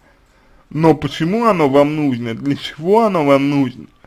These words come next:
из-за чего вы в нем так, в этом внимании нуждаетесь, да, почему вы требуете от него внимания,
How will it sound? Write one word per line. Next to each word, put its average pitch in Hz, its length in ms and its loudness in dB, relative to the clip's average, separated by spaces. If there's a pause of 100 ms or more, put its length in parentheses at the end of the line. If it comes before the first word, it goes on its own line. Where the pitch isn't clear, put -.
(440)
из-за 151 340 -10
чего 180 500 0
вы 202 140 0
в 160 100 -4
нем 165 440 0
так, 151 320 4
в 147 40 -2
этом 147 280 0
внимании 147 480 -2
нуждаетесь, 135 840 -4
да, 151 320 0
почему 170 480 -8
вы 147 140 2
требуете 135 680 -2
от - 100 -12
него 127 220 -8
внимания, 123 580 -6